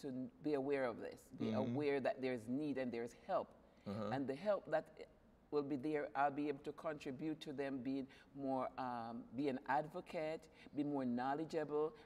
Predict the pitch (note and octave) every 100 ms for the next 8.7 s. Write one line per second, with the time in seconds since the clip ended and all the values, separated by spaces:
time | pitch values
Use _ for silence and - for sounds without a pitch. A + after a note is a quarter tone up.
0 | - D#3 F3+ F#3+ - - - A3 - F#3
1 | E3 - E3+ D3+ C3 B2+ C3+ B2 D#3 D#3+
2 | - - - - - - C3 C3 B2+ -
3 | C3 B2+ B2+ B2 - - B2 B2 - -
4 | - A#2 F#2+ B2 A2 A#2 A#2+ A2+ A2 A2
5 | A2+ - - - - - - - - C3+
6 | A#2+ G2+ - - - B2+ C#3+ F3+ F3+ B2+
7 | B2 A2 A#2 A#2 A#2 A#2+ A2 C#4 - -
8 | - - - A#2+ A2+ G#2+